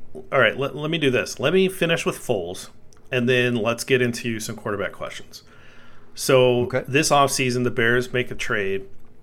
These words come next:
Speaker 1: uh, for Nick Foles. They, they burned a fourth round pick to be able to do it.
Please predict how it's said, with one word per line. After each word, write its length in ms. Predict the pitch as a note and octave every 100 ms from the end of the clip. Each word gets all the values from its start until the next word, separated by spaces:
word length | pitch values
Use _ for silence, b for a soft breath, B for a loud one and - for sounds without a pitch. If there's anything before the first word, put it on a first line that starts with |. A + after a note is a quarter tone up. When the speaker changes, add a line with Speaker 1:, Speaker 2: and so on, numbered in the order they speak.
| - -
Speaker 1:
uh, 160 | A2 F#2+
for 120 | -
Nick 180 | G#2+ A2+
Foles. 360 | A#2+ F#2+ G2+ -
They, 220 | G#2 G#2+ -
they 120 | A#2
burned 280 | A2+ A2+ G#2
a 20 |
fourth 360 | - - B2 B2
round 260 | A#2+ A2+ A2
pick 300 | A2 G#2 -
to 100 | G#2+
be 120 | G#2
able 140 | F#2+ F#2+
to 80 |
do 220 | F#2 D3+
it. 140 | D3+